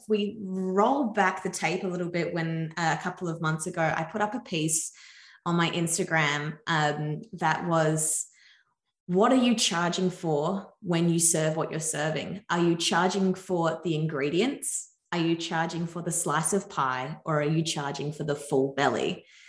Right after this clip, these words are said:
So your ingredients are the inputs, the things, the s-, goods and services fees, the stuff that you're doing.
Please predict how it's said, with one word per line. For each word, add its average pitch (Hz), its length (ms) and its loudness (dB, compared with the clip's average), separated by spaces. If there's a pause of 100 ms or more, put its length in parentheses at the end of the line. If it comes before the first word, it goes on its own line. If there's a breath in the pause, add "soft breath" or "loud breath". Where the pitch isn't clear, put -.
So - 120 0
your 202 200 8
ingredients 208 640 6
are 180 100 2
the 180 140 4
inputs, 175 560 0 (120)
the 165 100 -4
things, 160 640 2
the - 80 -4
s-, - 260 4
goods 202 240 4
and 196 120 8
services 175 600 2
fees, - 460 -4
the - 240 0 (180)
stuff - 560 2
that 185 140 6
you're 180 160 8
doing. 165 500 2